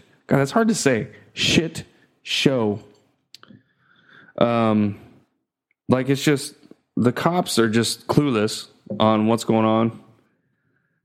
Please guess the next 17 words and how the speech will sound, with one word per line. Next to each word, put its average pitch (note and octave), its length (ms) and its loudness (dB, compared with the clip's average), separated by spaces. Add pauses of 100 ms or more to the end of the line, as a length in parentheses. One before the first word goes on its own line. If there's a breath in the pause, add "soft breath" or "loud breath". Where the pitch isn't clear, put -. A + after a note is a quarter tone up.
(420)
They C3+ 140 4
don't D#3+ 160 2
have D#3 160 4
any D#3 220 4
signs C#3+ 580 2
to B2+ 80 0
kinda A#2+ 220 2
help B2+ 260 2
with C#3 180 0
anything. C3 320 2
It's D3+ 140 0
just, - 320 0
it's - 160 2
just - 280 0 (340)
horrendous. G#2 720 0 (200)
It's - 360 -2
retarded. G2+ 600 -2